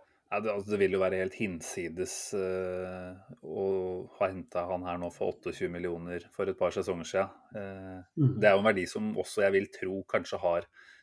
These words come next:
Speaker 1: tapt seg, så det å liksom, om han skulle ut nå, så får vi kanskje ikke en, eh, det vi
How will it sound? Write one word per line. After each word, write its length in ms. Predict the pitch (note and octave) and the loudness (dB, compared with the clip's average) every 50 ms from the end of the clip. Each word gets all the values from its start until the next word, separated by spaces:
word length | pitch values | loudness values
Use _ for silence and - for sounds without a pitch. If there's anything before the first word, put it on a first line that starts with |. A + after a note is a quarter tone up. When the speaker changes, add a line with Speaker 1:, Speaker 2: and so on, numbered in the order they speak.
| _ - | _ -4
Speaker 1:
tapt 260 | - - - - _ | -4 -4 -4 -10 _
seg, 180 | - - B2+ B2 | 0 0 0 2
så 120 | - A#2 G2 | 2 0 2
det 100 | F#2+ F#2+ | 2 2
å 60 | G2 | 2
liksom, 300 | G2 - F#2+ F#2+ F#2+ F#2 F2+ _ _ _ _ - _ _ - | 0 -4 -6 -8 -6 -10 -12 _ _ _ _ -20 _ _ 0
om 140 | - G2+ G2 | 0 2 4
han 160 | F#2+ F#2 F2 | 2 0 0
skulle 340 | - - - G2+ F#2 F#2 G2 | -2 -8 0 0 2 4 4
ut 240 | - F#2 F2+ F2+ - _ | 2 2 -4 -6 -8 _
nå, 120 | - A#2 A2+ | -4 -4 -4
så 140 | - - A2 | -2 -4 -8
får 220 | - - G2 F2+ F#2 | -4 0 -2 0 0
vi 80 | F#2 | 2
kanskje 300 | - G#2 F#2 - - E2+ | 2 2 0 0 -4 -2
ikke 160 | - G2 F2+ | 0 0 -2
en, 100 | F2+ F#2 F2+ F#2 | -2 -4 -8 -10
eh, 400 | F#2 F#2+ F#2+ F#2+ F#2+ F#2 F#2 F2+ | -10 -10 -10 -10 -10 -10 -10 -4
det 160 | F#2 F#2 E2+ E2+ | 0 0 0 0
vi 120 | F2+ F2+ | 0 -2